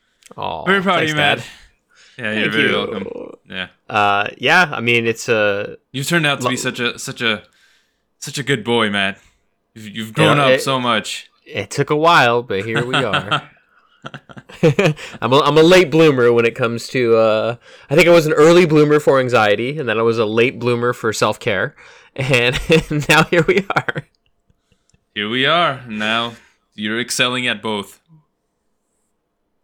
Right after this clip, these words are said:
Speaker 1: Yeah, yeah.
Speaker 2: <laughs>
Speaker 1: What about, uh, what about you? What's, uh, going on this week? Just more housework?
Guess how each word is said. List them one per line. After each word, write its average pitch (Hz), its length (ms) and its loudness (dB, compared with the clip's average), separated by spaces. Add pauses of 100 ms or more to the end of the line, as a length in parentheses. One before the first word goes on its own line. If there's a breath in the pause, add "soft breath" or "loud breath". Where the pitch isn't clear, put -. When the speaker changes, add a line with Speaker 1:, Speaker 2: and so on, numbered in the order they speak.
(120)
Speaker 1:
Yeah, 104 180 0
yeah. 170 680 4
Speaker 2:
<laughs> - 40 -10
Speaker 1:
What 120 140 2
about, 120 300 6
uh, 104 260 2
what 117 140 2
about 120 220 4
you? 113 280 0 (160)
What's, 107 260 -2
uh, 104 140 2
going 107 180 0
on 104 100 0
this 110 180 -10
week? 104 160 -6
Just - 180 -8
more 101 220 0
housework? 110 480 -2